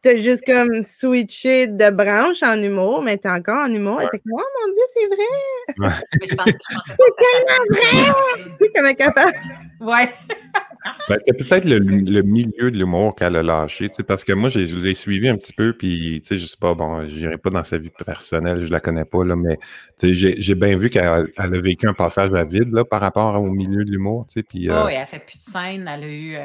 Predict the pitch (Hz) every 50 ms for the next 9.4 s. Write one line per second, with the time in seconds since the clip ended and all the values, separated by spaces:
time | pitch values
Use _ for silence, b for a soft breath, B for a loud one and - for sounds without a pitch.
0 | 131 131 135 143 147 170 170 156 143 139 139 135 131 - - 156 151 151 147 139
1 | 139 - 147 156 - - _ - _ _ _ _ _ _ _ _ - 147 - 131
2 | 131 127 - - - - 170 _ _ _ _ _ _ _ - 147 - 147 147 -
3 | _ _ _ _ _ _ b b b b b b b b b b b b b b
4 | b b _ _ _ _ _ _ - - 185 - - 240 240 240 196 180 - -
5 | - 185 180 185 185 - 160 - - 190 185 165 156 - - 160 151 - - -
6 | 180 180 180 175 - - - _ - 180 180 185 _ _ _ - 160 156 - 165
7 | 156 - _ 175 165 165 - 156 147 - - - 147 143 139 139 165 156 - -
8 | 147 147 143 139 139 147 143 143 139 139 135 151 165 196 - - - 160 143 135
9 | 135 135 135 139 139 139 147 202